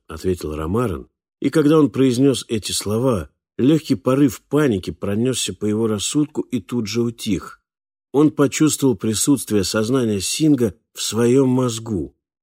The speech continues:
Отвлекая внимание Ромарена разговорами, Синг ментально потянулся к его рассудку, обнаружил, что защита ослабла, и установил полномасштабный контроль.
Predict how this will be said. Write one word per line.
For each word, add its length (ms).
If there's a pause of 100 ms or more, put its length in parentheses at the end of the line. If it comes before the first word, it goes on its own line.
(320)
Отвлекая 640
внимание 640
Ромарена 640
разговорами, 920 (280)
Синг 440
ментально 560
потянулся 680
к 80
его 200
рассудку, 720 (200)
обнаружил, 640
что 200
защита 600
ослабла, 800 (280)
и 100
установил 580
полномасштабный 920
контроль. 500